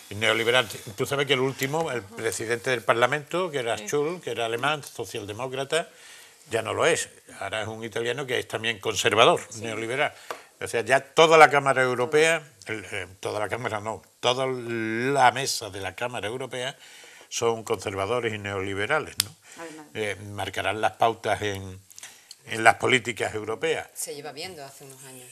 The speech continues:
Speaker 4: ya,
Speaker 1: ¿Y
Speaker 4: ¿eh?
Speaker 1: creéis que el mundo camina hacia eso? Porque mañana toma posesión Trump.
Speaker 3: Eso
Speaker 2: No,
Speaker 3: te iba a decir,
Speaker 2: no
Speaker 3: cuando
Speaker 2: debería
Speaker 3: tenemos al otro
Speaker 2: caminar.
Speaker 3: lado del océano.
Speaker 2: No debería caminar. No debería caminar. No deberíamos dejar que caminara.
Speaker 1: ¿Quién?
Speaker 2: Pues nosotros, los que estamos en
Speaker 1: ¿Atrás?
Speaker 2: esta mesa, los que no está-,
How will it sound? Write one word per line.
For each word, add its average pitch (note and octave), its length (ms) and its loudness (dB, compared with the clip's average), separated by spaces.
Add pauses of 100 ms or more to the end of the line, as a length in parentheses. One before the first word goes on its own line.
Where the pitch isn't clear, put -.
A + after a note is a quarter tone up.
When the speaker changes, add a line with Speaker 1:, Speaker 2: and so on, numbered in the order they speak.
Speaker 4:
ya, - 100 -12
Speaker 1:
¿Y A#2 100 -6
Speaker 4:
¿eh? G#2 100 -12
Speaker 1:
creéis B2+ 440 -2
que D3 280 4
el C3+ 80 0
mundo C#3 320 -2
camina C3+ 280 -4
hacia B2+ 760 0
eso? C#3 260 -4
Porque B2+ 340 0
mañana A2 380 -6
toma D3+ 240 -2
posesión A2+ 460 -6
Trump. C#3+ 200 -8 (220)
Speaker 3:
Eso F#3+ 180 -10
Speaker 2:
No, F3 100 -4
Speaker 3:
te - 60 -6
iba F#3+ 100 -6
a - 20 -2
decir, - 160 -6
Speaker 2:
no - 60 -4
Speaker 3:
cuando G#3+ 180 4
Speaker 2:
debería G#3 340 10
Speaker 3:
tenemos - 20 -
al C4 60 12
otro B3 140 10
Speaker 2:
caminar. C4 80 6
Speaker 3:
lado C4+ 140 10
del A#3 100 8
océano. C4 600 6 (520)
Speaker 2:
No G#3+ 180 -2
debería F#3+ 340 -4
caminar. F#3 360 -12 (720)
No E3 100 -10
debería E3+ 400 -4
caminar. C#3+ 340 -14 (240)
No E3+ 140 -10
deberíamos G3 440 -2
dejar F3+ 240 -8
que F3+ 120 -10
caminara. D#3+ 480 -12 (260)
Speaker 1:
¿Quién? G2 180 -10 (840)
Speaker 2:
Pues D#3 120 -16
nosotros, D#3+ 420 -14
los D#3+ 120 -10
que D#3 80 -12
estamos D#3 260 -10
en D#3 60 -6
Speaker 1:
¿Atrás? F3 160 0
Speaker 2:
esta D#3+ 80 2
mesa, F3 260 -4
los F3+ 120 -6
que E3+ 80 -10
no E3 60 -6
está-, - 220 -12